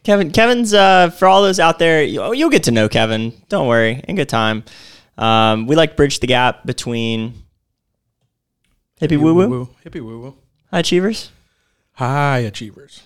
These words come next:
Speaker 1: And some meat in the middle.
Speaker 2: There's definitely some marsh in there.
Speaker 1: Something. Well, hey, welcome to this episode. Very special episode. Why is it special, Dylan?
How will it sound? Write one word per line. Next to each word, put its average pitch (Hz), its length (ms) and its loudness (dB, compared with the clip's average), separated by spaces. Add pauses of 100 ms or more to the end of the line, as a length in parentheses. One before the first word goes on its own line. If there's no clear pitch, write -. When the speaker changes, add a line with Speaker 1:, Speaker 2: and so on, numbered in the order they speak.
(220)
Speaker 1:
And 214 560 -4
some 214 1200 -4
meat 180 160 -2
in 143 80 -4
the 135 80 -2
middle. 117 260 -4 (960)
Speaker 2:
There's 185 160 -16
definitely 117 380 -10
some 113 180 -14
marsh 104 260 -12
in 117 80 -16
there. 117 200 -14 (480)
Speaker 1:
Something. - 440 -14 (840)
Well, 139 100 0
hey, 143 240 0
welcome 285 380 -2
to - 100 -4
this 180 220 -4
episode. 117 480 -2
Very 175 320 0
special 151 480 -2
episode. 113 680 -2 (960)
Why 214 120 -10
is - 80 -8
it - 40 -4
special, - 320 -2
Dylan? 143 280 0